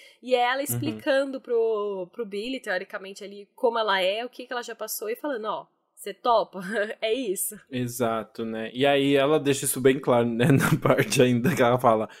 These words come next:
Speaker 2: "Parece que você tem uma escolha para fazer, a concha é sua para quebrar. De qualquer jeito, está tudo bem." Então, tá pronto ou não, né? When you're ready, come and get it.
Speaker 1: <laughs> Exato. E aí a gente chega numa parte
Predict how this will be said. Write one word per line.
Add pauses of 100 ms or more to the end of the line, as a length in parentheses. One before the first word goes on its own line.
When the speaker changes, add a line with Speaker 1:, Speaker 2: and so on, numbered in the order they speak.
Speaker 2:
"Parece
que
você
tem
uma
escolha
para
fazer,
a
concha
é
sua
para
quebrar.
De
qualquer
jeito,
está
tudo (100)
bem." (180)
Então, (480)
tá
pronto
ou
não,
né? (240)
When
you're
ready,
come
and
get
it.
Speaker 1:
<laughs>
Exato. (280)
E
aí
a
gente
chega
numa
parte